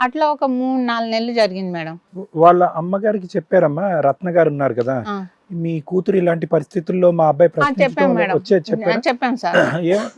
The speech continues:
Speaker 1: ఆ, చెప్పాము, చూపించాం ఫొటోస్ కూడాని. ఆ, అతన్ని పట్టుకున్నాడు, వాళ్ళ ఇంటికాడే పట్టుకున్నాడు మా
Speaker 2: కాదు,
Speaker 1: బాబాయ్.
Speaker 2: వాళ్ళ, వాళ్ళ అమ్మగారు ఆ అమ్మాయిని మందలించారా,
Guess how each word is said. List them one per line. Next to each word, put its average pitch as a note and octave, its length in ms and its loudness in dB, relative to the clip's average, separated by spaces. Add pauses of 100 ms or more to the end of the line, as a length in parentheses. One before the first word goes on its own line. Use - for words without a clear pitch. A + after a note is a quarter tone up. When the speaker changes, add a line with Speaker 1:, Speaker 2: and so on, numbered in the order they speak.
(200)
Speaker 1:
ఆ, A3+ 80 2 (160)
చెప్పాము, D4 420 -2
చూపించాం C#4 560 -2
ఫొటోస్ A#3 440 0
కూడాని. D#3+ 440 -2 (300)
ఆ, G#3 180 -2
అతన్ని C4 340 0
పట్టుకున్నాడు, B3 720 0 (120)
వాళ్ళ G#3+ 280 2
ఇంటికాడే C#4+ 360 0
పట్టుకున్నాడు G3+ 500 -2
మా F3+ 140 -2
Speaker 2:
కాదు, F3+ 60 2
Speaker 1:
బాబాయ్. F#3+ 200 6
Speaker 2:
వాళ్ళ, D#3+ 580 6
వాళ్ళ D#3 200 0
అమ్మగారు F3 340 0
ఆ E3+ 60 0
అమ్మాయిని F3 320 -4
మందలించారా, E3 640 -2